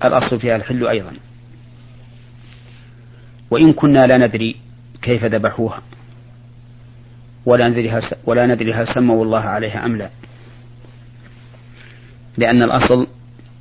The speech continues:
في الفعل الواقع من أهله أن يكون واقعا على السلامة وعلى الصواب حتى يتبين أنه على غير وجه،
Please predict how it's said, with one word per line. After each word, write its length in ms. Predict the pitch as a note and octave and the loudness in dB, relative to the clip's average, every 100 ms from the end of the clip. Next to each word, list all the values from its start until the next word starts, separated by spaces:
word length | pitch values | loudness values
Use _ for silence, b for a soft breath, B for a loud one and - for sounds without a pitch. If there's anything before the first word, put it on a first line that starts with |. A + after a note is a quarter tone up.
| - - - | -20 -20 -12
في 80 | - | -6
الفعل 360 | A#2 C3+ B2 A#2 | -2 2 2 2
الواقع 360 | A2+ C3 A#2+ | 4 4 4
من 220 | G2+ A2 | -2 -2
أهله 320 | C3 B2+ C3+ C#3 - - - - - - - - - - - - - - - - - - | 0 2 2 0 -6 -20 -20 -20 -20 -20 -20 -20 -20 -20 -20 -20 -20 -20 -20 -20 -16 -6
أن 120 | A#2+ | -2
يكون 280 | A#2 - B2+ | -2 0 0
واقعا 440 | A#2+ C3+ C3 A2+ | 2 2 2 0
على 220 | G#2+ A2+ - | -2 -6 -6
السلامة 360 | A#2+ B2 G#2 - - - - - - - - - - - - | -2 -2 -4 -8 -18 -20 -20 -20 -20 -20 -20 -20 -20 -20 -10
وعلى 200 | G2+ A2 | -6 -4
الصواب 440 | G#2+ - A#2 B2 C#3+ - - - - - - - - - - - - - - - - - - - | -4 -4 2 2 0 -6 -20 -20 -20 -20 -20 -20 -20 -20 -20 -20 -20 -20 -20 -20 -20 -20 -20 -12
حتى 580 | - C3+ - C3 B2 A2+ - - - - - - - - - - - - - - - - | -10 -10 -4 2 2 2 -8 -20 -20 -20 -20 -20 -20 -20 -20 -20 -20 -20 -20 -20 -14 -10
يتبين 640 | A#2 A2+ B2 A2+ A2 G2+ - - - - - - - - - - - - - - - - - - | -6 -4 -2 -2 -4 -6 -12 -20 -20 -20 -20 -20 -20 -20 -20 -20 -20 -20 -20 -20 -20 -20 -8 -2
أنه 300 | A#2 A2+ G#2+ | 0 0 -2
على 220 | G#2+ G#2 | -2 -2
غير 160 | A2+ A2 | -2 -2
وجه، 320 | G#2+ A2 | -6 -8